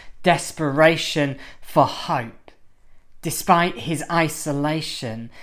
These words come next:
his hurts and his doubts, he still keeps his faith and he puts his trust in Jesus.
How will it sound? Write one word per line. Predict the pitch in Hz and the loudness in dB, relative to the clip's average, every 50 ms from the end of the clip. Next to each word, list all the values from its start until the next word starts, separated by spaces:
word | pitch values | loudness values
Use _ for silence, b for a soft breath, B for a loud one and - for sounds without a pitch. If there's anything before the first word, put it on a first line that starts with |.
| B B B | B B B
his | B - 165 143 - | B -2 -2 -2 -2
hurts | - - - - 180 175 160 156 - - - - 156 | -6 -8 -4 0 2 2 2 2 0 -4 -8 -8 -6
and | 151 139 | -6 -6
his | 131 110 151 135 - - | -4 -4 -4 -4 -6 -4
doubts, | - - 175 165 156 143 135 135 139 - - B B B B B | 0 0 2 2 2 0 -2 -4 -6 -12 -16 B B B B B
he | B - 185 180 | B -4 -4 -4
still | - - - - - 190 190 190 190 196 196 196 | -4 -4 -6 -4 0 2 4 4 4 4 2 0
keeps | - - - 180 175 156 - - - - B B B B | -4 -8 -6 -6 -6 -6 -8 -10 -14 -14 B B B B
his | B - 151 170 156 139 - - | B -2 0 2 2 0 -2 -8
faith | - - - 185 165 143 131 127 127 - - - - B B B B B | -8 -4 -2 0 0 0 -2 -6 -10 -14 -16 -18 -18 B B B B B
and | B 156 156 160 151 | B -2 -2 -2 -2
he | 131 - 175 156 | -2 -4 -4 -4
puts | - - - - - 190 156 - - - - | -4 -8 -10 -8 -8 -8 -8 -8 -10 -12 -12
his | - - 160 160 143 - - | -10 -6 -4 -4 -4 -4 -6
trust | - - - 185 175 165 151 - - - - | -8 -4 -2 0 -2 -2 -2 -6 -12 -10 -6
in | 165 143 135 135 131 120 | -4 -2 -2 -2 -4 -4
Jesus. | - - 151 147 147 135 - 127 107 - - - - - - | -2 0 2 2 2 2 -2 -8 -12 -14 -16 -16 -16 -16 -16